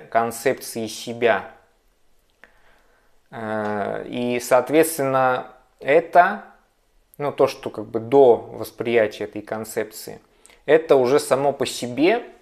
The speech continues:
если вы вот, ну, как бы, э, каждый делает эти, э, упражнения, так сказать, тысячи раз в день,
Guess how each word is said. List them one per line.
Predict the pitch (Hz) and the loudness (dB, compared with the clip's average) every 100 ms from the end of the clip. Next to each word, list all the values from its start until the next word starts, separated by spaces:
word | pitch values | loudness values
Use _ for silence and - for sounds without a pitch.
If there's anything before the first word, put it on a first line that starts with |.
| _ | _
если | 147 156 139 | -2 0 0
вы | 127 147 120 | 0 4 4
вот, | 113 - | 2 -4
ну, | 107 117 | -14 -12
как | 117 113 | -12 -8
бы, | 117 | -8
э, | 104 - 107 107 107 104 104 107 131 | -10 -16 -20 -18 -16 -14 -14 -14 0
каждый | 170 175 151 147 | 4 4 4 2
делает | 131 180 170 131 - | 4 8 10 8 6
эти, | 139 - | -2 -2
э, | 123 117 117 113 110 110 107 107 110 110 113 113 113 113 117 117 135 | -2 0 2 2 2 2 0 -4 -8 -8 -10 -12 -12 -12 -14 -12 -8
упражнения, | 131 160 151 175 254 269 170 | 0 2 2 2 0 2 2
так | 120 123 | 4 2
сказать, | - 135 127 120 - | 2 -2 4 2 2
тысячи | 175 - - 151 | -10 -8 -2 4
раз | 147 151 127 | 6 6 2
в | 127 | -2
день, | 127 131 98 85 | 2 2 2 -6